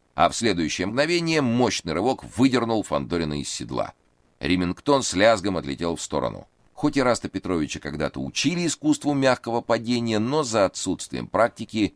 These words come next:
навыки подзабылись. Он не успел одни мышцы как следует напрячь, другие как следует расслабить, и приложился о землю так, что зазвенело в ушах.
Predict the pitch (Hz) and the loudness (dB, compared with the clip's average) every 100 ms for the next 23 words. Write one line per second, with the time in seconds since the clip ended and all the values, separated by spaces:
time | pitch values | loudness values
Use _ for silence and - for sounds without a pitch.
0 | _ _ 69 80 92 90 - 87 85 67 | _ _ -2 4 4 2 -4 -8 -6 -6
1 | 71 69 57 50 - - _ _ 131 127 | -4 -2 -4 -8 -10 -18 _ _ 2 2
2 | 131 123 - 98 64 - - 87 85 92 | 2 -2 -2 0 0 -2 0 0 2 0
3 | 76 69 62 - - 69 - 80 67 58 | 0 -4 -6 -8 -6 -6 -4 -4 -4 -6
4 | - 65 60 - 135 135 - _ _ _ | -6 -6 -2 2 2 2 -6 _ _ _
5 | 135 73 62 87 120 131 107 - _ - | -8 -6 -4 0 4 4 2 -4 _ 0
6 | 87 - - 92 101 92 90 82 82 - | 0 0 -2 0 2 2 2 2 0 -2
7 | 80 73 62 58 - - 165 - 113 107 | 2 2 2 -6 -8 -2 0 2 2 4
8 | 104 78 76 65 - 71 71 64 71 60 | 4 2 -2 -4 -2 0 0 -2 -4 -4
9 | 60 - - 175 - _ _ _ - - | -8 -6 2 2 2 _ _ _ -16 -2
10 | 147 98 85 78 76 82 76 64 64 - | -2 0 -2 -2 -2 -2 -2 -4 -8 -8
11 | 50 - | -10 -14